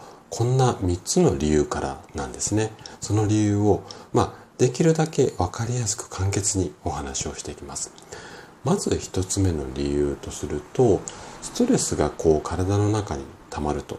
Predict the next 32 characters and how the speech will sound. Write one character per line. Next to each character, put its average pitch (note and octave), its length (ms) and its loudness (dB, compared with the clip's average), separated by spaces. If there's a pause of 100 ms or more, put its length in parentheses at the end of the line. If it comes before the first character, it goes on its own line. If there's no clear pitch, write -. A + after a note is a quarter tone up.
(160)
要 F#2+ 100 4
は D2+ 80 0
慢 F2+ 260 0
性 A#2+ 180 2
的 A#2+ 300 2
に A2+ 180 4
ス - 60 -4
ト A#2 140 2
レ F#2+ 100 4
ス D2+ 260 -4 (380)
に G2+ 160 4
さ D#2 160 0
ら D#2 80 2
さ E2 160 -2
れ D#2+ 120 4
る E2 120 2
よ D2+ 140 2
う - 20 -6
な C#2 140 -8
状 D2 220 -2
態 E2 260 -4
で C3+ 200 6 (380)
毎 E2+ 160 2
日 C#2+ 260 -2
を C#2 40 -6
過 - 180 -4
ご D#2 140 2
し - 80 -6
て - 120 -6
い D2 80 -4
る - 100 -8
と、 G#2 300 2